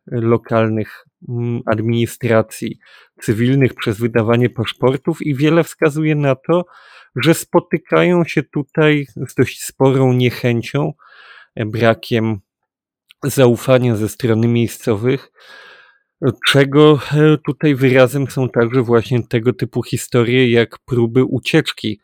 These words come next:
e, z terenów Rosji tych ludzi, którzy tam zostali deportowani przymusowo.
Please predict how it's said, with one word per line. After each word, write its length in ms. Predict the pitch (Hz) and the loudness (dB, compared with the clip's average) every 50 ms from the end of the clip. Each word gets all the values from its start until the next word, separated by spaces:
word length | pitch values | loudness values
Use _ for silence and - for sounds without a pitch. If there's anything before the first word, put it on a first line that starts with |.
| _ _ - _ _ _ _ _ _ | _ _ -20 _ _ _ _ _ _
e, 160 | - 110 104 101 | -6 -4 -4 -6
z 240 | - - - - 120 - - | -6 -10 -8 -6 -6 -4 -2
terenów 580 | - 123 110 113 120 113 113 120 117 - - | 0 0 2 4 2 2 2 2 0 0 0
Rosji 400 | 127 117 113 110 - - - 123 | 2 2 2 2 0 -4 -12 -12
tych 260 | - - 123 - - - | -8 -8 -8 -8 -6 -4
ludzi, 400 | 113 110 107 104 117 127 139 135 - - - - - - - - _ _ _ _ _ - 131 | -4 -4 -4 -4 -4 -6 -6 -8 -12 -20 -20 -20 -20 -20 -20 -20 _ _ _ _ _ -14 -12
którzy 480 | - - - - 127 127 123 120 131 123 | -12 -8 -2 0 0 2 2 0 0 -2
tam 300 | - - 131 123 123 113 | -2 0 0 0 0 0
zostali 540 | 120 123 113 - - 127 120 117 120 120 113 | 0 -2 -4 -4 -2 0 0 0 0 0 -2
deportowani 840 | 110 120 - - - 117 117 - - 123 107 107 117 117 113 117 107 - | -4 -4 -4 -4 -4 -4 -4 -4 -4 -4 -2 0 0 0 0 -2 -4 -4
przymusowo. 840 | - - 127 117 123 123 117 - - 123 110 98 110 117 123 135 | -4 -2 0 0 0 0 0 0 0 0 0 0 0 -2 -2 -4